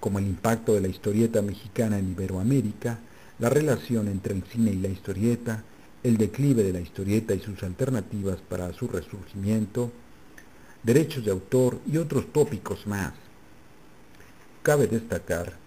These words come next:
que en todo momento la participación de los universitarios mantuvo el interés del encuentro. También se habló sobre la caricatura política y los procesos creativos que inciden en su realización, así como la utilización del Internet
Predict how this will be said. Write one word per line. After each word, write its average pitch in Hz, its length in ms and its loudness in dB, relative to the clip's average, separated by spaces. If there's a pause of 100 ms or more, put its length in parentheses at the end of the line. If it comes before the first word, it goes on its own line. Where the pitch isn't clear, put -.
que 117 80 0
en 95 100 0
todo 165 220 2
momento 92 600 -2 (380)
la 113 180 2
participación 107 800 -2
de 147 120 2
los 107 180 -2
universitarios 101 840 -4 (340)
mantuvo 117 460 2
el 113 60 4
interés 98 440 0
del 98 140 0
encuentro. 120 560 -2 (600)
También 104 360 0
se 113 80 2
habló 104 340 0
sobre 98 160 -4
la 90 140 -2
caricatura 95 580 -2
política 107 640 -4 (400)
y 110 60 -2
los 101 180 0
procesos 117 640 -4
creativos 139 640 -2
que - 100 -4
inciden 117 480 0
en 98 120 -2
su 101 160 -6
realización, 95 720 -4 (560)
así 104 240 -8
como 107 240 0
la 107 80 4
utilización 110 720 0
del 98 140 2
Internet 120 540 0